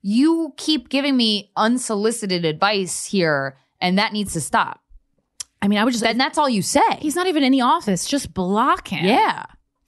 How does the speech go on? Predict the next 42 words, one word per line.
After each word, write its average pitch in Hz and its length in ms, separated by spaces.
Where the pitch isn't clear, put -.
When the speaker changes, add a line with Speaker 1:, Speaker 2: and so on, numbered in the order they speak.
Speaker 2:
Oh, 202 120
don't 302 180
even 427 140
Speaker 1:
'Cause 381 160
Speaker 2:
answer 440 120
Speaker 1:
he - 40
Speaker 2:
him 403 60
Speaker 1:
has 330 140
some 285 180
Speaker 2:
anymore. 285 140
Speaker 1:
pow-, 240 260
like, 202 220
maybe 226 220
he 240 80
has 180 100
a 175 60
power 240 280
thing, 170 200
which, 180 180
okay, 247 260
whatever. 175 520
It's 170 200
n-, 160 100
it 160 80
has 170 200
nothing 196 220
to 170 80
do 160 80
with 147 100
you, 156 400
but 226 180
just 262 280
tell 269 280
him 311 100
to 214 80
take 254 260
that 247 160
somewhere 202 300
else. 185 340
You're 202 120
not 220 120
interested. 226 440